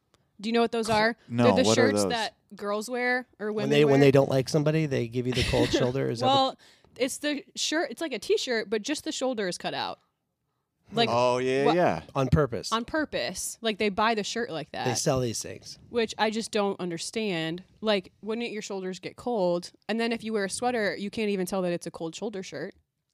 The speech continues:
Speaker 1: But also, why would you make a shirt and then decide, "You know what? I have really nice shoulders, so I want people to see them," and then just cut it out?
Speaker 2: Is
Speaker 1: I
Speaker 2: that the
Speaker 1: just don't
Speaker 2: stated
Speaker 1: understand
Speaker 2: purpose
Speaker 1: it.
Speaker 2: behind those shirts? That
Speaker 1: I don't know
Speaker 2: you
Speaker 1: what the
Speaker 2: show off
Speaker 1: purpose
Speaker 2: your
Speaker 1: is.
Speaker 2: shoulders?
Speaker 1: It's d-, it's dumb to me.
Speaker 2: Okay.
Speaker 3: Yeah.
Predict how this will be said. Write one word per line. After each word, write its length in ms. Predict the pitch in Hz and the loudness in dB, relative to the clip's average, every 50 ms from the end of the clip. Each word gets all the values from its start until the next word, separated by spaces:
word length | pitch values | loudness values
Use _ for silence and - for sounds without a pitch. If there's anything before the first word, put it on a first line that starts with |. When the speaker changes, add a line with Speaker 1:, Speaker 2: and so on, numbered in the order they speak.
| _ _ _ | _ _ _
Speaker 1:
But 100 | - 226 | -6 -2
also, 400 | - 214 277 285 - 233 208 196 | 0 0 0 0 0 0 0 0
why 200 | 190 196 202 220 | 0 0 0 -2
would 160 | 254 262 214 | -2 -4 -4
you 100 | 220 208 | -6 -6
make 260 | 190 185 196 - - 254 | -6 -4 -6 -6 -6 -6
a 60 | 240 | -8
shirt 460 | - - 180 165 160 151 151 - - _ _ _ _ _ _ _ _ _ _ _ _ - | -6 -6 -6 -6 -6 -6 -8 -8 -10 _ _ _ _ _ _ _ _ _ _ _ _ -8
and 120 | 202 202 | -6 -4
then 140 | 196 190 190 | -4 -4 -4
decide, 460 | 180 190 - - 185 170 170 170 165 - | -4 -6 -4 -2 0 0 0 0 0 0
"You 80 | 196 | 0
know 100 | 202 196 | 0 2
what? 160 | 196 196 190 | 2 2 0
I 60 | - 202 | 0 0
have 200 | 214 190 170 170 | 0 0 -2 -2
really 220 | 175 160 156 147 | -2 -2 -2 -4
nice 180 | 135 123 - - | -6 -8 -8 -8
shoulders, 640 | - 139 135 147 - - 80 - - - - - - _ _ - | -8 -8 -8 -8 -8 -8 -10 -10 -10 -10 -10 -12 -14 _ _ -8
so 120 | - - 208 | -2 0 2
I 20 | |
want 160 | 208 208 196 | 2 0 0
people 260 | - 208 190 175 175 160 | -2 -4 -4 -4 -4 -6
to 60 | 160 | -6
see 180 | - - 214 | -6 -6 -6
them," 240 | 233 196 151 151 - | -6 -6 -6 -6 -6
and 100 | 165 185 | -6 -6
then 80 | 170 165 | -6 -6
just 200 | 170 160 - - | -8 -10 -12 -10
cut 180 | - 185 160 | -8 -8 -8
it 100 | 151 147 | -8 -8
out? 260 | 147 143 - 80 80 - | -10 -8 -8 -10 -8 -6
Speaker 2:
Is 140 | - 101 95 | 0 4 4
Speaker 1:
I 20 | 233 | 6
Speaker 2:
that 60 | 247 | 6
the 60 | 302 | 6
Speaker 1:
just 160 | 294 - - 240 | 4 2 4 6
don't 100 | 226 226 | 6 6
Speaker 2:
stated 40 | - - - | 6 4 2
Speaker 1:
understand 240 | 101 117 196 175 160 160 | 2 2 2 2 2 0
Speaker 2:
purpose 120 | 175 147 - | 0 0 -2
Speaker 1:
it. 40 | |
Speaker 2:
behind 300 | - 131 110 113 107 110 | -4 -4 -4 -4 -4 -4
those 120 | 110 104 101 | -4 -6 -6
shirts? 600 | - - 113 - 120 - - - - - - - - | -4 -4 -4 -6 -6 -6 -8 -8 -6 -8 -10 -14 -10
That 160 | - - - - | -6 -4 0 4
Speaker 1:
I 100 | - 277 | 4 4
don't 140 | 403 508 466 | 6 6 6
know 60 | 453 | 6
Speaker 2:
you 60 | 294 | 6
Speaker 1:
what 120 | 247 359 - | 6 6 6
the 80 | 214 | 6
Speaker 2:
show 80 | - 202 | 4 4
off 80 | 202 | 4
Speaker 1:
purpose 220 | - 196 185 - - | 4 2 0 0 0
Speaker 2:
your 80 | 180 | 0
Speaker 1:
is. 60 | 170 165 | 0 2
Speaker 2:
shoulders? 280 | 202 - - - 156 | 2 0 0 -2 -6
Speaker 1:
It's 100 | 175 - 196 | -8 -10 -12
d-, 140 | 180 - - _ - | -14 -16 -16 _ -10
it's 240 | 220 233 - - - | -10 -10 -10 -10 -8
dumb 240 | - 165 175 202 | -6 -4 -4 -4
to 100 | - - | -4 -6
me. 240 | 151 - 85 - - - 92 | -8 -8 -10 -12 -14 -12 -12
Speaker 2:
Okay. 200 | 90 - - 107 | -8 -6 -6 -6
Speaker 3:
Yeah. 120 | 104 104 | -6 -6